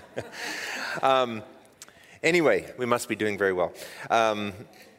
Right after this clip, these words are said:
and speaking of doing well, uh,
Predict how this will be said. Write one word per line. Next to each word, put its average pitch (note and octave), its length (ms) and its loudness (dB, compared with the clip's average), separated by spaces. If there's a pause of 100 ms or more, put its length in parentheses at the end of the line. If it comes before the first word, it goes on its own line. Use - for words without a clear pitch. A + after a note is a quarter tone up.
(640)
and C3 260 2
speaking F3 420 2
of B2+ 100 0
doing D3+ 260 6
well, B2+ 420 6 (380)
uh, A2 480 6